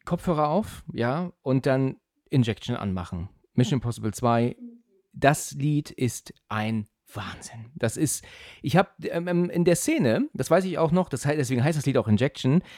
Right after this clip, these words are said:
ist es gerade so, dass die, ähm, weibliche Ha-, Hauptrolle oder Nebenrolle neben Tom Cruise sich dieses Virus spritzt, damit er, also der Bösewicht, sie nicht umbringen kann, ne? Weil dann würde das Virus, ähm, äh, mit, äh, verrecken und dann,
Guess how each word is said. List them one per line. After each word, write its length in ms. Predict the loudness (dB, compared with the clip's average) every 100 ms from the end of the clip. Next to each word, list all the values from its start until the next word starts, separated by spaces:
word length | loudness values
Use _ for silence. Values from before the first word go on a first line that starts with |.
| -6
ist 140 | -4
es 140 | -2 -4
gerade 340 | 0 2 2
so, 320 | 0 2 2
dass 300 | 2 0 -2
die, 400 | -4 -2 0 0
ähm, 360 | -2 0 0 0
weibliche 640 | -2 -4 -6 -2 -2 -2 -4 -8
Ha-, 260 | -8 -6 -2
Hauptrolle 600 | -2 0 0 2 2 0
oder 160 | 0 2
Nebenrolle 500 | 4 4 4 2 2
neben 260 | 2 2 0
Tom 180 | -2 -8
Cruise 300 | -4 -4 -4 -14 -20 -14
sich 260 | -4 -4 -4
dieses 460 | -6 -4 -6 -6
Virus 480 | 0 2 2 -2 -4
spritzt, 680 | -10 -4 -4 -4 -8 -10 -6
damit 440 | 0 4 4 2 0
er, 460 | 2 4 4 2 -2
also 100 | -4
der 120 | -2
Bösewicht, 500 | 2 2 2 -4 -6
sie 100 | -4
nicht 260 | -4 -2
umbringen 360 | 0 0 0 -2
kann, 420 | -2 -6 -6 -8
ne? 220 | -2 0 2
Weil 140 | 2
dann 180 | 2 2
würde 160 | 2
das 220 | 0 -4 -2
Virus, 420 | 0 2 0 -2
ähm, 240 | 0 0
äh, 240 | 0 -4 -2
mit, 260 | 0 -2 -4
äh, 140 | -8
verrecken 500 | -4 -4 -2 0 0
und 220 | 0 -2
dann, 260 | 0 0 -2